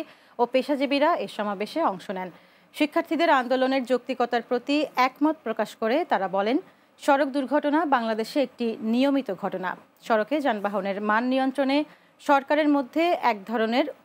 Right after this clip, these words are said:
উদাসীনতা লক্ষ্য করা যায়। এ খাতের বিভিন্ন সমস্যা সমাধানের জন্য সরকারের দ্রুত পদক্ষেপ নেওয়া দরকার।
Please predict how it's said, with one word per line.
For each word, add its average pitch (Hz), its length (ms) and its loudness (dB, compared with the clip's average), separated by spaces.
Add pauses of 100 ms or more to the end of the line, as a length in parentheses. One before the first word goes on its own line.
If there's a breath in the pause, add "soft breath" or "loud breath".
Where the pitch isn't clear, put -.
(100)
উদাসীনতা 269 560 0
লক্ষ্য 220 280 -6
করা 185 220 0
যায়। 190 160 -2 (380)
এ - 80 0
খাতের 214 340 -4
বিভিন্ন 240 260 2 (120)
সমস্যা 254 380 -2
সমাধানের 202 480 -4
জন্য 214 160 -2 (520 soft breath)
সরকারের 294 480 2 (180)
দ্রুত 262 180 -2 (140)
পদক্ষেপ 214 340 -4 (100)
নেওয়া 262 160 0 (100)
দরকার। 175 280 -4